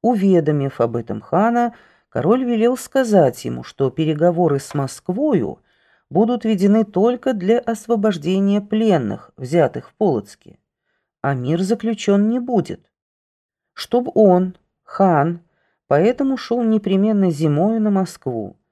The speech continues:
которой все силы тогда будут устремлены на Литву, что если и заключено будет перемирие, то не далее, как только до июля месяца. Посол королевский должен был спросить у хана,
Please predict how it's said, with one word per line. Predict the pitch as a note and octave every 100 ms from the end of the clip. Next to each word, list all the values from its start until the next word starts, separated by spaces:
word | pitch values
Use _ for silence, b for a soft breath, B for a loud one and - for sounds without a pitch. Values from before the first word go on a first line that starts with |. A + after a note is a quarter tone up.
| _ _ -
которой | C#3+ E3+ E3+
все | D#3+ - D#3+
силы | - F3+ E3
тогда | D3+ C3+ B2+ F#3+ A3+
будут | E3+ E3+ E3 D3+
устремлены | E3 D#3 - D#3 D3 C#3+ D#3 F3
на | F3
Литву, | F#3 G3+ E3 A#2 E2 _ _ _ _ _
что | - -
если | C#3+ G3+ G3 F#3
и | F3 - F#3
заключено | D#3+ F3+ E3+ E3 - G#3+ C4+ B3
будет | C#3 C3 B2 -
перемирие, | D3+ D#3 D#3 C3+ A2+ G#2 - _ _ _ _
то | E3+
не | F3 E3
далее, | D#3 A#3+ C4 E3+ B2
как | - C#3
только | - A3+ B3 A#3
до | G3+
июля | - A3+ G#3+ F3+ F3+ F#3+
месяца. | E3 B2+ - - - - - _ _ _ _ _ _ _
Посол | - C#3 - A3
королевский | G#3 G3+ F#3+ G#3+ G#3 - G#3
должен | E3 F#3+ G3+ G#3
был | F#3+ F#3
спросить | - D3+ D3+ D3+ G3 G3
у |
хана, | G3+ B3+ B3+ D#3 A#2